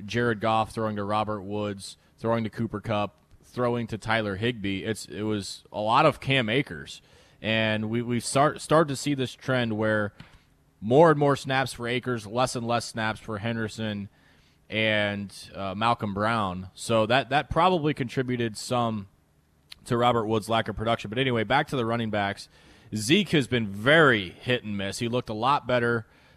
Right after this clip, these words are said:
uh, in the Tuesday game, um, for, for Dallas, uh, against Baltimore. But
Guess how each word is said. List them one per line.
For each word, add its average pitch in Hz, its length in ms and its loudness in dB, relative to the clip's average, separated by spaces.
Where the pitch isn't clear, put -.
uh, 104 240 0
in 110 160 -2
the 104 240 0
Tuesday 123 500 2
game, 95 440 -6
um, 95 600 -4
for, 113 440 -2
for 113 240 -4
Dallas, 107 680 -2
uh, 98 280 -4
against 110 360 -2
Baltimore. 107 680 -2
But 113 440 4